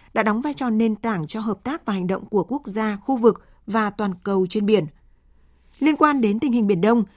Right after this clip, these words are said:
Đại sứ Đặng Hoàng Giang nhắc lại quan điểm của Việt Nam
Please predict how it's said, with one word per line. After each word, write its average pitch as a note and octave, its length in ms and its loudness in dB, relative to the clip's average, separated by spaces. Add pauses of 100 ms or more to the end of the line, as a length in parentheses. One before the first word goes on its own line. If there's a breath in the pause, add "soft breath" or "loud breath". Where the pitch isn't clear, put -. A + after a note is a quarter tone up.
(180 soft breath)
Đại G#3+ 180 -2
sứ G#3 220 -2
Đặng C4 180 -4
Hoàng G3 260 -6
Giang G3 320 -4
nhắc C#4+ 180 -4
lại B3+ 220 -2
quan C#4 180 -2
điểm A#3 180 0
của F3 100 -4
Việt F#3 200 0
Nam A#3+ 260 0